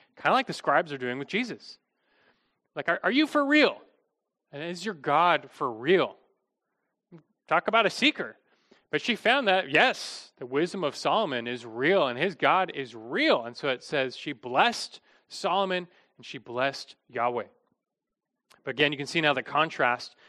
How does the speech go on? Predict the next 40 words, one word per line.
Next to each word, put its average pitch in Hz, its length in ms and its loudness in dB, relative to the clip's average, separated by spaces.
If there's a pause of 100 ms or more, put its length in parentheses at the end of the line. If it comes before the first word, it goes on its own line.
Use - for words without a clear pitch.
(400)
Here's 156 180 0
this 143 100 -8
queen 196 220 2
of 180 80 2
the 170 60 0
south. 156 360 4 (440)
She's 240 220 -2
coming 226 280 2
from 185 180 -2
the 139 100 4
ends 185 200 4
of 156 80 -6
the 127 100 0
earth 190 540 4 (240)
to - 100 -18
hear 139 320 0
the 127 100 -4
wisdom 135 320 -4
of 120 120 -10
Solomon, 113 500 -6 (880)
this 123 100 -16
great 147 300 0
king 147 400 -4
and 127 100 -6
this 113 120 -10
great 143 340 -2
preacher. 127 560 -4 (800)
But 135 80 0
now 165 360 4
someone 175 420 -2
greater 185 440 2
than 196 140 0
Solomon 196 420 0
is 170 160 -4
here. 180 200 2
We've 120 180 -6
got 131 180 4
a 120 60 -2
greater 185 380 0
king, 151 440 -2